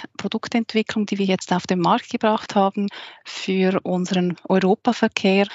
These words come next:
wo unsere Passagiere neu direkt einen grünen Tarif finden bei ihren Online-Buchungen. Und in diesem grünen Tarif, Anführungszeichen, ist eben schon ein Anteil an Nutzung von alternativen Treibstoff inkludiert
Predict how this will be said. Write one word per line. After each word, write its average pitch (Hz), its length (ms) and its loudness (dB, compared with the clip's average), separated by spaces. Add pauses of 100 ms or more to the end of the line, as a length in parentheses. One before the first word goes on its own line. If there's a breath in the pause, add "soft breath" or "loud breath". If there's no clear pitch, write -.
(220 loud breath)
wo 196 360 4 (140)
unsere 196 300 0
Passagiere 190 640 2
neu 190 560 4 (120)
direkt 180 360 2
einen 185 260 2 (100)
grünen 190 380 2
Tarif 202 640 0
finden 240 680 2
bei 202 140 0
ihren 208 340 2
Online-Buchungen. 196 1000 0 (400 loud breath)
Und 196 100 -2
in 185 120 0
diesem 180 300 0 (200)
grünen 196 340 4
Tarif, 190 420 2
Anführungszeichen, 185 1080 0
ist - 280 -2
eben 185 380 2
schon 185 240 2
ein 185 120 2
Anteil 180 640 2 (320 loud breath)
an 190 420 2
Nutzung 190 540 -2
von 175 160 0
alternativen 175 540 -2
Treibstoff - 680 -4
inkludiert 190 760 0